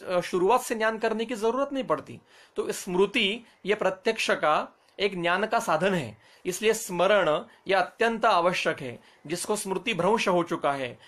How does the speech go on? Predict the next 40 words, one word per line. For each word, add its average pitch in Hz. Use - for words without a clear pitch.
जो 160
स्मृति 175
नाश 185
हो 175
चुका 147
है, 185
वो 165
कभी 175
भी 151
किसी 175
को 202
उपदेश 202
नहीं 180
दे 147
सकता, 160
वो 156
आप्त 180
नहीं 170
हो 139
सकता। 120
तीसरा 220
नाम 208
है 226
विभाग। 160
विभाग 180
का 226
अर्थ 180
है 202
एक 180
देश, 151
मतलब 180
जिसका 202
ना-, 165
ज्ञान 160
ये 196
एक 208
देश 220
से 214
होता 160
है। 117